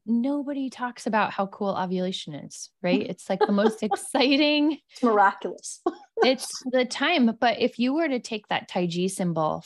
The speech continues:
Speaker 1: from Chinese medicine and you were to lay it on its side, you would perfectly see a balanced yin and yang, right?
Speaker 2: Yeah.
Speaker 1: So that curvature, that transition from this yin restful time to this outpouring and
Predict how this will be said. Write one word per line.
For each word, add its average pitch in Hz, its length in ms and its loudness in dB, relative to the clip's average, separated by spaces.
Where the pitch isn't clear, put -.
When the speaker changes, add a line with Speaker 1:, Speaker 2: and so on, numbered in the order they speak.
Speaker 1:
from 165 560 -4
Chinese 175 340 -4
medicine 202 400 -2
and 165 140 -6
you 170 80 -6
were 170 80 -2
to 165 100 -2
lay 185 280 0
it - 120 -4
on 175 140 -6
its - 200 -10
side, 196 300 0
you 190 100 -2
would 185 180 -6
perfectly 233 500 -4
see 208 460 -2
a 190 80 0
balanced 175 640 -2
yin 175 440 -2
and 170 280 -6
yang, 156 400 -6
right? 180 340 -2
Speaker 2:
Yeah. 185 100 -6
Speaker 1:
So 185 280 2
that - 260 0
curvature, 247 600 -2
that 170 200 -2
transition 202 760 -4
from 175 480 -4
this 175 240 -4
yin 196 500 0
restful 190 540 -4
time 226 460 0
to 214 260 -4
this 180 380 -6
outpouring 196 880 -2
and 185 300 -2